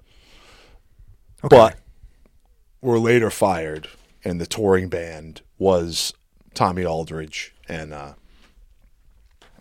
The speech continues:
Speaker 2: Rudy Sarzo.
Speaker 1: Yeah. Probably one of the most significant things about this record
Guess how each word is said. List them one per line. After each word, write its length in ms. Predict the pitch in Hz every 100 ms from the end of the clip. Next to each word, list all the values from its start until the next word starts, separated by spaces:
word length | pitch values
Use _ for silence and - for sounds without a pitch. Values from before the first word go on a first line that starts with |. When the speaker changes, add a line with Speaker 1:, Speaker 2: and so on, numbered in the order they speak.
| -
Speaker 2:
Rudy 160 | 98 87
Sarzo. 500 | - 82 80 - - _ - - _ - -
Speaker 1:
Yeah. 200 | - 104 - - - - - - - - - _ _ _ -
Probably 300 | - 175 190
one 160 | 170 175
of 60 | 151
the 60 |
most 220 | 139 139
significant 500 | - 120 143 143 123
things 420 | - 120 104 87 113
about 340 | 101 98 95
this 220 | 95 82
record 440 | 101 101 90 87